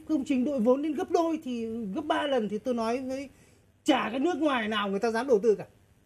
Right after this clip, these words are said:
Bởi vì nó phát sinh là nó gây, gây ảnh hưởng đến cái lợi nhuận của người ta. Đến thứ, thứ ba là cái tiến độ. Với cái điều kiện như hiện nay của chúng ta, chúng ta có đảm bảo cho nhà đầu tư là người ta vào, người ta đầu tư, đảm bảo cho người ta đúng tiến độ như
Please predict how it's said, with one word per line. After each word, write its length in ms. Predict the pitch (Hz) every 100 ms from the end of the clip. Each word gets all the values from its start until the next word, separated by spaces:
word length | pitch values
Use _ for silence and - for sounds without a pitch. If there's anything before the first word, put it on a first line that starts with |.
| _ _
Bởi 160 | 175 175
vì 100 | 165
nó 120 | 190
phát 200 | 240 233
sinh 180 | 220 180
là 100 | - - -
nó 80 |
gây, 280 | 208 170 160 165
gây 120 | 196
ảnh 100 | 170
hưởng 220 | 151 135
đến 100 | 127
cái 160 | 135 208
lợi 120 | 160
nhuận 160 | 156 170 -
của 80 |
người 120 | 131 131
ta. 120 | 151 - _ _ _ _ _ _ _ _
Đến 160 | 165 196 -
thứ, 200 | - 220 185 -
thứ 100 | 208
ba 280 | 202 196 160
là 140 | 156 143
cái 120 | 156 -
tiến 160 | 185
độ. 160 | 208 - - _ _ _ _ _ -
Với 200 | 185 220
cái 160 | 269
điều 160 | 208 156
kiện 320 | - 196 180
như 200 | 240 277
hiện 220 | 214 185
nay 160 | 185 180
của 60 | 127
chúng 140 | 156 185
ta, 160 | 185 - - _
chúng 100 | 214
ta 80 | 254
có 140 | 269
đảm 220 | 262 196
bảo 160 | 180 -
cho 120 | -
nhà 180 | 226 190
đầu 140 | 170
tư 200 | 165 233 220 _ _ _ -
là 360 | 165 175 156
người 160 | 143 175
ta 100 | 233
vào, 300 | 220 220 202
người 80 | 185
ta 100 | 233
đầu 160 | 220
tư, 260 | 190 294 240 - _
đảm 200 | - 196
bảo 140 | 190 170
cho 100 | 233
người 120 | 208
ta 140 | 202 202
đúng 200 | 240 285
tiến 260 | - 311 320
độ 180 | 302 - - _ _ - _ _ _
như 260 | 196 254